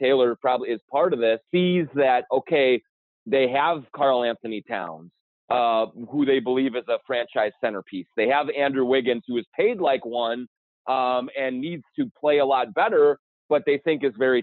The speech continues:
talented. Um, and then they have, uh, some more talent around them that they really like. Uh, Josh Okogie, to Tibbs' credit and Scott Layden's credit, looks to be a really good draft pick.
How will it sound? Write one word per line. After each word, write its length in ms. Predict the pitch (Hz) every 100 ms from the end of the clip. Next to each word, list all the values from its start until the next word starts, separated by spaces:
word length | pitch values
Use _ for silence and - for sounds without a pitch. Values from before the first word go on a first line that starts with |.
| -
talented. 540 | 113 113 101 - 90 82 _ _ _
Um, 480 | 123 127 123 123 123 123
and 180 | 139 143
then 140 | 143
they 160 | 143 131
have, 320 | 156 165 143 127 -
uh, 180 | 131 123 - - -
some 120 | 185
more 220 | 165 226 -
talent 320 | 220 202 202
around 420 | 175 151 180 202 143
them 300 | 123 120 120 _ _ -
that 140 | 143
they 100 | 151
really 300 | 147 151 160
like. 320 | 135 160 143 117
Uh, 60 | 107
Josh 220 | 131 135 131
Okogie, 500 | - 156 143 135 131 _ _ -
to 80 |
Tibbs' 420 | 127 143 131 123 110
credit 320 | 147 131 131
and 100 | 127 120
Scott 220 | 131 127
Layden's 240 | 135 123 -
credit, 300 | - 139 127
looks 160 | 127 -
to 60 | 127
be 140 | 123
a 60 | 131
really 200 | 127 123
good 160 | 120 117
draft 260 | 123 120 - 113
pick. 160 | 95